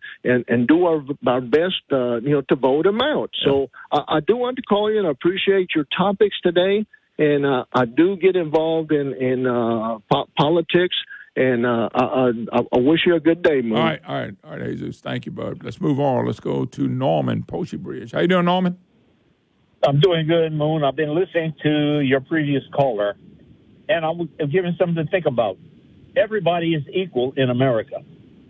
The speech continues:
Speaker 3: but apparently some people are more equal than others.
Speaker 2: Uh,
Speaker 3: I'm thinking of all the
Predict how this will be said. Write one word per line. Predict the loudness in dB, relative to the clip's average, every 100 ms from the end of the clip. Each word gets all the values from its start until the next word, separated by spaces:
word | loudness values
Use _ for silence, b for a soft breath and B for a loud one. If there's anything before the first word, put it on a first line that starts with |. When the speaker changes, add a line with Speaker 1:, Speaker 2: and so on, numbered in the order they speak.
| -6
Speaker 3:
but | -2
apparently | -2 -2 0 2 0 0
some | 0 0
people | 0 2 2
are | 2
more | 2 2 0 0
equal | -2 0 -2
than | 0 -2
others. | 0 -2 -2 -12 -16 -20 -20 -20 -20 -20 -20 -20 -20 -20 -18
Speaker 2:
Uh, | -14 -10 -10 -8 -4 -2
Speaker 3:
I'm | -2 0
thinking | 0 0
of | -2
all | 0 0 0 -2
the | -4